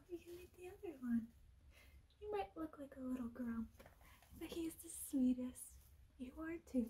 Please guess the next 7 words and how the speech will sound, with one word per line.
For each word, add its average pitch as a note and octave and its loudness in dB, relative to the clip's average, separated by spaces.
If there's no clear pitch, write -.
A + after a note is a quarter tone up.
<laughs> - -2
Aw, B3 4
looks E4 -2
like F4+ -6
you're F4+ 0
right D#4 -4
at F4+ -10